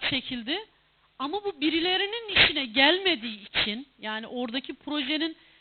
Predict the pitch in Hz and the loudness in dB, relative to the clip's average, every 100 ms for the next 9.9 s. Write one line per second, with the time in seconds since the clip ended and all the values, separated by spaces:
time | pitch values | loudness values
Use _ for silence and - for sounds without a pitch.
0 | _ - 269 269 294 359 359 320 269 339 | _ -2 -2 0 -2 0 0 -2 0 -2
1 | 403 339 330 302 277 269 330 247 247 254 | 0 -2 -4 -4 -6 -4 -6 -2 0 2
2 | 302 403 453 453 - 415 - 320 311 285 | 4 4 2 0 0 0 0 0 2 2
3 | 269 _ 240 233 220 214 - 403 - _ | 0 _ -10 -8 -8 -4 -2 -2 -6 _
4 | _ - - - 269 269 359 _ _ _ | _ 2 2 2 0 0 -2 _ _ _
5 | _ 240 240 240 233 330 294 - _ _ | _ -6 -4 -2 0 0 0 -6 _ _
6 | _ 208 196 185 - 311 415 427 339 247 | _ -12 -10 -12 -2 2 4 2 -2 -8
7 | - - 247 233 247 240 - 302 440 339 | -8 -10 -10 -12 -12 -8 -4 0 0 -2
8 | 269 294 339 339 370 415 - 311 - 403 | -4 -4 -2 -2 -2 -4 -6 -6 0 2
9 | 349 339 - 233 240 - 208 196 175 | 2 -2 -2 -4 -6 -8 -10 -14 -18